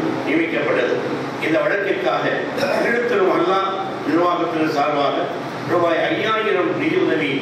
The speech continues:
ஆசிரியர் சகோதரர் முகமது அலியார் அவர்களின் முன்னிலையில் அதனை அனைத்து அல்லா கூட்டமைப்பு நிர்வாகிகளிடம் ஒப்படைக்கப்பட்டது.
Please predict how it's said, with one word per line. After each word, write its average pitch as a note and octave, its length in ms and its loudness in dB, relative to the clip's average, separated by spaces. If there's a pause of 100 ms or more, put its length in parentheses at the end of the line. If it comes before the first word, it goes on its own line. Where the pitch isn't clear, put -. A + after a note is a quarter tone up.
(320)
ஆசிரியர் - 540 0
சகோதரர் F3+ 420 2
முகமது D#3+ 280 2
அலியார் F#3 440 2
அவர்களின் D#3 360 -2
முன்னிலையில் D#3+ 420 0 (400)
அதனை F#3 280 2
அனைத்து C3+ 420 0
அல்லா E3+ 280 2
கூட்டமைப்பு D3+ 640 -2 (420)
நிர்வாகிகளிடம் D#3 760 0
ஒப்படைக்கப்பட்டது. C#3+ 760 0